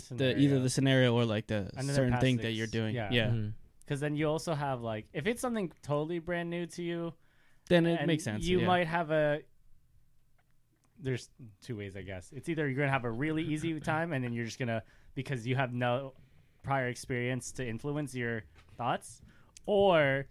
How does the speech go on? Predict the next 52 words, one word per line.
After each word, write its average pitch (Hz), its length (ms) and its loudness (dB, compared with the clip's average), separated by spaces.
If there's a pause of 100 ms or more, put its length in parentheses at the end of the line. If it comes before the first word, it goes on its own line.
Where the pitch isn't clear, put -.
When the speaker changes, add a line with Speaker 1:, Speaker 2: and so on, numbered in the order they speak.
(120)
Speaker 2:
you're 143 140 -2
gonna 165 160 2
base 147 280 4
everything 151 480 4
off 127 260 2
of, 117 160 -4
like, 117 280 0 (400)
random 131 800 0 (400)
experiences 131 840 -2
that 113 140 -4
have 107 160 -4
nothing 123 240 -2
to 117 80 -4
do 120 220 0
with 113 180 -2
whatever 113 340 -2
it 107 100 -4
is, 139 360 -4 (220)
and 127 140 0
then 117 80 0
you're 117 60 -4
just - 100 -10
gonna 120 80 -4
be 117 80 -4
like, 110 260 -4 (120)
"I 107 80 -6
can't 123 260 -4
do 123 140 -4
it 123 100 -6
because, 113 460 -6
Speaker 1:
Oh, - 40 -20 (920)
Speaker 2:
because 135 260 0
Speaker 1:
yeah, 131 80 4
Speaker 2:
of 117 100 0
Speaker 1:
yeah, 107 120 0
Speaker 2:
this," 107 100 -2
Speaker 1:
I 127 60 -4
gotcha. 107 180 -8
Speaker 2:
you 92 60 -10 (920)
know? 156 80 -4
Speaker 1:
Uh, 151 40 -2
yeah, 151 180 4
they, 131 300 2
like, 127 240 0
take 139 260 0
similar 127 840 4
life 120 280 -4
experiences 113 580 -6
and 107 100 -8
put 113 140 -2
it 110 80 -6
together, 113 440 0